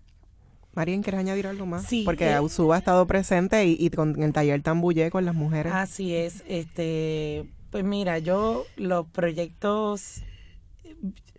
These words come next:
Speaker 2: Tambullé existe y precisamente porque es un trabajo político. Yo desde el principio que creé estos proyectos, siempre los,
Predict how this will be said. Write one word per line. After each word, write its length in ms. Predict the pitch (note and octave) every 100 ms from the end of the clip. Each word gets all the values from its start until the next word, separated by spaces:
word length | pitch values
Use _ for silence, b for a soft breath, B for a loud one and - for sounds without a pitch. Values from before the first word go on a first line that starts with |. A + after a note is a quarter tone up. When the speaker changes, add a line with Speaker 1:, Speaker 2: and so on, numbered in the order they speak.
| _ - _
Speaker 2:
Tambullé 440 | F#3+ F#3 F3 E3+
existe 720 | G3+ - F#3+ D#3 - C#3 - - -
y 460 | F#3+ E3+ D#3+ D3+ D3+ _ _ -
precisamente 960 | F3 E3+ F#3+ F3+ G#3 G#3+ G#3+ F#3+ F3+
porque 580 | E3+ E3 - E3 E3 D#3+
es 60 | E3+
un 200 | F3+ F3
trabajo 540 | - D#3 D#3 F3 E3
político. 600 | D#3+ D3+ D3 C#3+ C#3+ - - - b b b
Yo 160 | D3+ D#3+
desde 220 | E3+ F3
el 80 | F#3+
principio 560 | F3+ G3 - F#3+ F#3+ F3
que 360 | F3 E3 D#3+ D#3+
creé 580 | D#3+ D#3+ D#3+ F3 F3+
estos 220 | F#3 - E3+
proyectos, 680 | F3+ F3 F#3 G3 - D#3+ F3+ B B B B
siempre 760 | - - E3+ F3 F#3+ G3 F#3+ - - - -
los, 1040 | F3 E3 D#3+ D#3 D#3 - - - - -